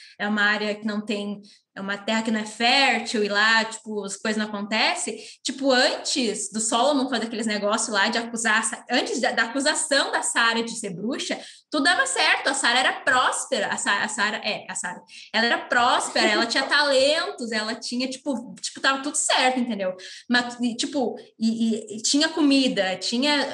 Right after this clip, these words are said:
t-, tava tudo certo. A partir do momento que, que o, que os caras começaram a fazer essa merda aí, da, de acusação dela e da demonização da, do estilo de vida dela,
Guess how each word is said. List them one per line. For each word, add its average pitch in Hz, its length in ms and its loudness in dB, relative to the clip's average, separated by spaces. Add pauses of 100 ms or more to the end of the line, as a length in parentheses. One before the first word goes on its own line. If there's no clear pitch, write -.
(340)
t-, - 100 -6
tava 277 300 2
tudo 440 120 -4
certo. 294 320 2
A 240 60 2
partir 262 220 0
do 427 60 -6
momento 381 300 0
que, 320 160 0 (220)
que 277 300 0
o, 269 140 -2
que - 80 -10
os 254 100 -2
caras 294 200 2
começaram 294 320 0
a 262 40 -4
fazer 226 260 -2
essa 240 240 -2
merda 208 480 -2
aí, 226 460 -2
da, 180 100 -4
de 202 140 -6
acusação 208 540 -4
dela 202 440 0
e 202 60 -2
da 202 140 2
demonização 226 800 0 (280)
da, 196 200 0
do 185 100 -6
estilo 330 280 -2
de 240 120 0
vida 202 200 0
dela, 220 600 0